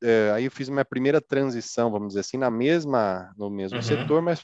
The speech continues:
Speaker 1: para a área de supply chain de armazéns.
Speaker 2: Legal.
Speaker 1: Né? Então, recebia todas, é, os,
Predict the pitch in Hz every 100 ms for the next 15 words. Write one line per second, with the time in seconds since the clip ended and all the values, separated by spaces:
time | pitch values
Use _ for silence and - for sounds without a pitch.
0 | _ 151 147 156 - 156 170 165 - 135
1 | 135 139 147 139 98 107 107 - - _
2 | - - 120 117 104 98 107 110 117 123
3 | - 120 131 131 _ 139 151 165 147 127
4 | 113 - 104 101 101